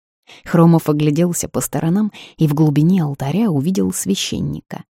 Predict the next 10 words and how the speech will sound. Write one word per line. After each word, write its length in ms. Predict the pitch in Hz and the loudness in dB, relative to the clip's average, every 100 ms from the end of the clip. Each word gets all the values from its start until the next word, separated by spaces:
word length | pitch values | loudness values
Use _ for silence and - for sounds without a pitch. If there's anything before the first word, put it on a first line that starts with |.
| _ _ _ - | _ _ _ -10
Черная, 640 | - 151 147 143 139 143 | -2 2 2 0 0 -2
длинная, 600 | 139 143 165 170 151 143 | 0 4 4 4 2 0
свободная 680 | - 160 147 160 175 147 143 | -4 -4 -2 0 0 -2 -2
ряса 400 | 185 226 - - | -2 -4 -6 -8
гармонично 800 | - 143 143 143 180 220 - 160 | -4 0 2 2 2 -2 -2 -2
сочеталась 680 | - 135 - 143 202 196 175 | -2 -4 -6 -4 -2 -2 -4
с 40 | - | -6
красивой 600 | - 135 - 214 185 143 | -6 -6 -4 -2 -2 -2
белой 340 | 139 202 196 | 0 2 2
шевелюрой, 760 | 185 - 180 202 202 - 139 | 0 -2 0 0 0 -2 -6